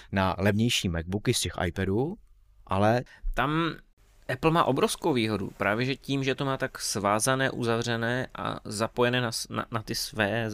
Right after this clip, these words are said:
Speaker 2: na ty svá zařízení, tak to je velká výhoda, protože to všechno můžeš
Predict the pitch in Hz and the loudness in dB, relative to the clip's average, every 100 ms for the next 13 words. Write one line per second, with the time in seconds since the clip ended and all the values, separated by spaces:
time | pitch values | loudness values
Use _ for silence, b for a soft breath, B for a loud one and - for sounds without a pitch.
0 | - 113 113 113 - 107 113 107 104 98 | -6 -6 -2 -2 2 2 4 2 2 0
1 | 101 123 151 B B B B B B B | -2 -2 -6 B B B B B B B
2 | - - - - 135 131 123 127 135 151 | -20 -20 -14 -2 2 2 4 4 4 0
3 | 113 104 104 107 117 123 120 117 120 - | 0 0 -4 -4 -2 0 0 -2 -4 -8